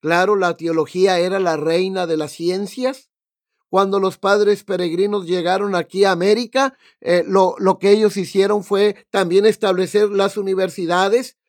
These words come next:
como Princeton, como Harvard y otras que en su origen eran, eh, universidades cristianas, ¿sí?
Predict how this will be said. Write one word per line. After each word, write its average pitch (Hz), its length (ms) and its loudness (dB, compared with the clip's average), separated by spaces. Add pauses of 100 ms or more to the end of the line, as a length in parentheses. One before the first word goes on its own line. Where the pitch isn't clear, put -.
(140)
como 185 380 0
Princeton, 214 640 -2
como 190 560 0 (200)
Harvard 220 540 0
y 202 220 -2
otras 214 400 -2
que 220 100 0
en 190 100 -2
su 202 140 -2
origen 202 420 0 (200)
eran, 202 580 -2 (140)
eh, 175 400 -4
universidades 196 1000 0
cristianas, 185 960 -8 (160)
¿sí? 170 360 -8